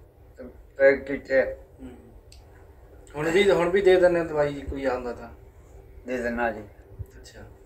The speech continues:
Speaker 1: ਹੁਣ ਵੀ ਮੇਰੀ ਐਡੀ ਉਮਰ ਆ, ਮੈਂ ਕ-, ਕਈਆਂ ਨੂੰ ਆਹ ਹਵਾ ਹੁੰਦੀ, ਹੁੰਦੀ ਹੈ।
Speaker 2: ਹੂੰ।
Speaker 1: ਕਾਫੀ ਤਜਰਬਾ ਹੁਣ ਵੀ ਮੇਰਾ। ਉਮਰ ਦੇ ਹਿਸਾਬ ਨਾਲ ਥੋੜ੍ਹੀ ਜਿਹੀ ਆਵਾਜ਼, ਥੋੜ੍ਹੀ ਜਿਹੀ ਫਰਕ ਹੈ ਜੀ।
Speaker 2: ਹੂੰ, ਹੂੰ।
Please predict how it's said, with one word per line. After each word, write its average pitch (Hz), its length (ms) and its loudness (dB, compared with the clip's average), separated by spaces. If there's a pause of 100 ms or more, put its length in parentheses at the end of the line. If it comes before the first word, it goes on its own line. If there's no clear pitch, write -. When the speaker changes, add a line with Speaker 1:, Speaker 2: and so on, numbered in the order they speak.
(420)
Speaker 1:
ਹੁਣ 135 100 -4
ਵੀ 151 120 2
ਮੇਰੀ 143 240 4
ਐਡੀ 139 280 8
ਉਮਰ 143 220 6
ਆ, 139 100 10
ਮੈਂ 143 200 4
ਕ-, 135 240 -4
ਕਈਆਂ 143 280 8
ਨੂੰ 131 320 2 (460)
ਆਹ 131 300 8
ਹਵਾ 135 400 8
ਹੁੰਦੀ, 131 440 0
ਹੁੰਦੀ 131 280 2
ਹੈ। 131 360 8 (320)
Speaker 2:
ਹੂੰ। 120 240 -10 (1800)
Speaker 1:
ਕਾਫੀ 139 320 6
ਤਜਰਬਾ 135 520 8
ਹੁਣ 131 180 4
ਵੀ 131 120 2
ਮੇਰਾ। 123 420 4 (800)
ਉਮਰ 131 220 4
ਦੇ 147 100 8
ਹਿਸਾਬ 135 280 8
ਨਾਲ 127 160 4
ਥੋੜ੍ਹੀ 135 260 4
ਜਿਹੀ 135 120 4
ਆਵਾਜ਼, 127 500 6
ਥੋੜ੍ਹੀ 127 180 0
ਜਿਹੀ 123 140 -4
ਫਰਕ 110 340 -2
ਹੈ - 80 2
ਜੀ। - 260 -6
Speaker 2:
ਹੂੰ, 131 140 -2
ਹੂੰ। 113 120 -6